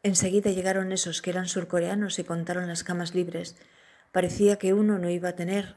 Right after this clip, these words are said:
una litera. Grisens ignoraba, por supuesto, que todavía había otro cuarto. Se duchó, llevándose consigo todo su dinero a la ducha. Ya no tenía tarjetas de banco de aquella, las había cancelado.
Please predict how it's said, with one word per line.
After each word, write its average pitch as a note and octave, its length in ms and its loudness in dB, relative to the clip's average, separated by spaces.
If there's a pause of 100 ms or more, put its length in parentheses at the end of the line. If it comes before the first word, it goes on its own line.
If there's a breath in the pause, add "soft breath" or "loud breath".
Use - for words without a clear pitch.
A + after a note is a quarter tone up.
(100)
una F3 200 -2
litera. F3 440 -2 (480 soft breath)
Grisens G3+ 440 4
ignoraba, F3+ 480 -4
por F3 100 2
supuesto, F#3 480 -2
que F3 100 -4
todavía E3+ 420 -2
había E3+ 220 -2
otro D#3+ 220 -8
cuarto. E3+ 460 -6 (800)
Se F#3 180 2
duchó, G3+ 420 0
llevándose F#3 500 0
consigo F3+ 440 0
todo F3+ 220 0
su F3+ 160 -4
dinero F3 320 0
a - 20 -4
la E3 100 -4
ducha. F3 420 -4 (440 loud breath)
Ya F#3+ 140 4
no G3+ 100 6
tenía F#3+ 460 0
tarjetas F3+ 600 -2
de - 400 -4 (240)
banco F3+ 400 2
de E3+ 120 -4
aquella, F3 420 -2 (380 loud breath)
las F3+ 180 -2
había F#3+ 180 2
cancelado. F3 680 -4